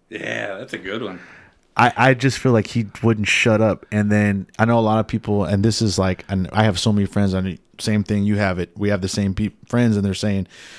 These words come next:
Speaker 2: "He talks a lot. Yeah, he did good on that Seahawks team," but it's like, but then one-on-one coverage,
Speaker 1: Right.
Speaker 2: dude's getting burnt,
Speaker 1: Killed.
Speaker 2: getting murdered. And that's from, and that's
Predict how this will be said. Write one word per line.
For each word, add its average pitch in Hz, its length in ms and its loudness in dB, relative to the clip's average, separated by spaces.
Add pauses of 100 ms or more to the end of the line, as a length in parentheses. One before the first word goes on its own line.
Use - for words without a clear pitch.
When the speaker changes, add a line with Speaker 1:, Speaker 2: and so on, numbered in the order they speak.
(500)
Speaker 2:
"He - 120 -12
talks 135 360 0
a 117 40 2
lot. 98 240 0
Yeah, 110 180 -4
he 107 100 0
did 110 220 0
good 113 100 2
on 101 140 2
that 92 120 -2
Seahawks 101 400 0
team," 98 220 0
but 95 100 2
it's 92 220 -2
like, 95 280 -2 (300)
but 110 200 -2
then 104 300 2 (380)
one-on-one 107 520 2
coverage, 101 600 -2 (220)
Speaker 1:
Right. 95 420 2
Speaker 2:
dude's 117 200 4
getting 95 220 0
burnt, 107 380 4 (320)
Speaker 1:
Killed. 117 400 -8
Speaker 2:
getting 110 240 4
murdered. 104 420 4
And 101 140 4
that's 110 120 2
from, 113 180 2
and 107 160 2
that's 110 200 0